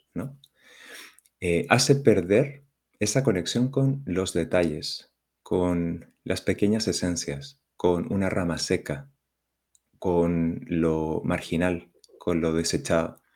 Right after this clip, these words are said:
Entonces, dice, eh, "En el momento en que yo me acerco a esa realidad, me acerco a conectarme con eso que mucha gente de-, incluso desprecia, y, y lo veo profundamente, encuentro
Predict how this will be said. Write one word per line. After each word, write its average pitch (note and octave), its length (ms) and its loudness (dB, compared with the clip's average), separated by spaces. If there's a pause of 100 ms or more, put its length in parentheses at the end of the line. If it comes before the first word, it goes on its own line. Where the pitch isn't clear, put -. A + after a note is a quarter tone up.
(540)
Entonces, - 580 2
dice, G#2 560 0 (220)
eh, D#2+ 460 -2
"En F2+ 100 -2
el E2+ 80 2
momento A2+ 320 0
en C#3 40 -4
que B2 120 0
yo A2+ 100 2
me G#2+ 80 2
acerco - 440 2
a F2+ 40 0
esa - 160 -6
realidad, D#2 560 -2 (640)
me F2+ 140 0
acerco G#2 400 0
a G2+ 40 -2
conectarme - 600 -2
con E2 180 -2
eso F2 260 -4
que - 300 -4 (320)
mucha F#2+ 220 -4
gente F2+ 260 -2
de-, E2 160 0
incluso F2+ 400 -4
desprecia, G#2+ 800 0 (1300)
y, E2 460 2
y F#2 100 -2
lo E2 140 2
veo D#3+ 180 6
profundamente, F2 1000 -2
encuentro A2+ 840 2